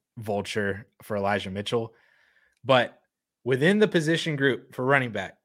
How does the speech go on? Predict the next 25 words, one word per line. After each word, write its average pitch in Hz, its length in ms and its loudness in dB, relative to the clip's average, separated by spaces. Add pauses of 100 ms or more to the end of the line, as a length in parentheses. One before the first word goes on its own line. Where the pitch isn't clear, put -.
(160)
every 156 380 2
single 143 360 -2
time 127 300 2
Elijah 110 360 0
Mitchell 110 300 -4
was 101 120 -6
healthy, 131 500 -2 (340)
he 117 160 -2
got, 120 340 4 (580)
he, 117 220 -12
he 135 220 0
was 120 340 4
the 101 120 -6
guy. 90 280 -8 (240)
Like, 95 240 -10 (100)
nobody 147 480 0
else 143 220 0
was 131 100 -4
getting 113 200 -6
rush 117 220 0
attempts. 110 440 -8 (440)
JaMycal 127 400 -4
Hasty 120 440 -6
gets, 110 260 -6
like, 101 280 -4